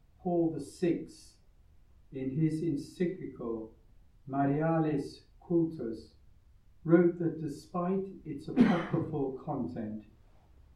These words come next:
it presents lofty and exemplary values and carries on the venerable tradition, having their origins in the Eastern churches.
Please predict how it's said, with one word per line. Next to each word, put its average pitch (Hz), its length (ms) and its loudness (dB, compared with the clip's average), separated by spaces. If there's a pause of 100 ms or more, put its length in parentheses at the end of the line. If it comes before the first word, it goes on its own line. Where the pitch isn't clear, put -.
(100)
it 160 200 -2
presents 156 580 4
lofty 165 840 4 (400)
and 135 160 -6
exemplary 151 800 0
values 113 640 -4 (720)
and 127 260 -8
carries 160 380 4
on 139 260 0
the 120 140 -4
venerable 143 640 0
tradition, 123 760 -6 (640)
having 135 320 -2
their 135 320 -6
origins 127 640 -4
in 117 160 -6
the 139 240 -8
Eastern 123 420 -8
churches. - 760 -10